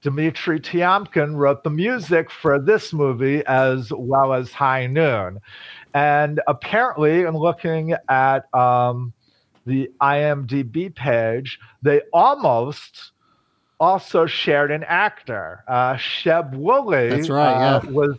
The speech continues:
Speaker 1: supposed to be in this as a cowboy, but his scenes got cut out. Now, his was not the only part that was cut out.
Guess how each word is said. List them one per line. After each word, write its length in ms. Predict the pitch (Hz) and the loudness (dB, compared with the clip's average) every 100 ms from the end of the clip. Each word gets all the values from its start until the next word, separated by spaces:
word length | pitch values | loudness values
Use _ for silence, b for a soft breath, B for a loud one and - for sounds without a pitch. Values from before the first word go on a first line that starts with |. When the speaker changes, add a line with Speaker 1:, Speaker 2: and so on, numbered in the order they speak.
| - | -8
Speaker 1:
supposed 480 | 160 127 151 156 - | -10 -2 -2 -2 -6
to 80 | 165 | -2
be 240 | 165 160 | -2 0
in 180 | 156 156 | 0 0
this 320 | 147 151 - | -2 -2 -4
as 480 | 135 131 139 139 156 | 0 2 2 0 -2
a 100 | 156 | -4
cowboy, 920 | - 165 208 240 135 123 117 120 147 B B B - | -4 0 2 0 -2 0 2 2 0 B B B -4
but 240 | 147 139 120 | 0 0 0
his 260 | 160 160 | -2 -2
scenes 560 | - - 247 254 214 - | -6 -10 -8 -8 -10 -6
got 320 | 147 131 - | -2 -2 -4
cut 240 | - 123 | -2 -2
out. 240 | 113 107 117 | 2 0 0
Now, 220 | 127 127 | -2 0
his 420 | 127 190 208 175 | 0 0 0 -2
was 220 | 170 156 | -4 -4
not 240 | 156 156 127 | 0 0 0
the 140 | 160 | -2
only 300 | 165 190 175 | 0 2 0
part 320 | 139 139 120 | 0 -2 0
that 120 | 135 117 | -4 -4
was 240 | 117 - | -6 -8
cut 300 | - 127 107 | -4 -2 0
out. 360 | 107 104 117 | 2 2 2